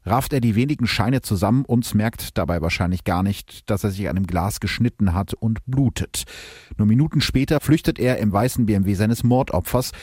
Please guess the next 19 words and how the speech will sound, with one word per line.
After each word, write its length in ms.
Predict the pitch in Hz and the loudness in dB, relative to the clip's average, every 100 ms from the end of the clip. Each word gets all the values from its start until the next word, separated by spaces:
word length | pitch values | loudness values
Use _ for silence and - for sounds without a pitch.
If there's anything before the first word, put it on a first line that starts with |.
| - - - | -20 -12 -2
den 120 | 113 | 2
er 140 | 113 - | 2 0
an 100 | 110 | 0
einem 200 | 123 127 | -2 0
Feldweg 640 | 127 120 - 107 107 - | 0 0 0 -2 -2 -4
zwischen 380 | 113 - 107 - | -4 0 0 0
Affalterbach 760 | - 110 117 120 92 101 - - | -2 -2 0 0 0 -2 -4 -2
und 320 | 104 - - | -2 -2 -6
Erdmannhausen 880 | 92 98 - 101 95 87 80 - 87 | -4 -2 0 0 0 0 -2 -2 -4
einfach 340 | 82 82 - 92 | -4 -4 -6 -6
stehen 400 | - - 60 60 | -8 -8 -8 -8
lässt. 360 | 50 - - - - - - - - 120 | -8 -8 -10 -14 -18 -18 -20 -20 -6 0
Die 80 | |
Bilanz 340 | 117 135 185 - | 4 4 2 0
des 160 | 175 | -2
Bankräubers 640 | - 120 113 107 104 120 - | 2 2 2 2 2 0 0
an 180 | 101 110 | 0 0
diesem 280 | 120 151 | 0 -4
Tag: 400 | - 90 110 - | 0 0 -2 -6